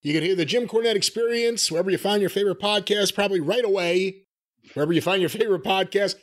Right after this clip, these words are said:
clips on the official Jim Cornette YouTube channel, as well as full episodes and omnibuses. Subscribe today, approaching four hundred thousand subscribers.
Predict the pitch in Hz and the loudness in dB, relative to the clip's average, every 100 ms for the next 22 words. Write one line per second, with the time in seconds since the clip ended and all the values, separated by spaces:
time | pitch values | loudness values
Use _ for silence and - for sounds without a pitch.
0 | _ - 294 330 - 254 233 220 262 247 | _ -6 -2 -2 0 0 0 -2 0 0
1 | 240 156 247 233 226 226 220 190 233 214 | 0 0 -2 -2 -2 0 -2 -4 -4 -4
2 | 190 208 220 233 - _ 139 143 185 160 | -2 0 0 0 -4 _ -8 0 0 0
3 | - 220 196 180 208 208 170 151 196 208 | 0 0 0 0 0 0 0 -2 0 0
4 | 190 180 180 185 185 - _ _ - 151 | 2 2 0 0 -2 -6 _ _ -4 -2
5 | - 214 214 - 196 202 208 208 190 _ | 0 0 0 0 0 2 0 -2 -6 _
6 | - 113 170 165 135 - 185 165 160 165 | -18 -2 0 0 -4 0 2 2 0 -2
7 | 160 160 160 156 165 - 160 135 101 107 | -2 0 0 -2 -4 -2 0 0 -2 -6
8 | 117 - | -8 -10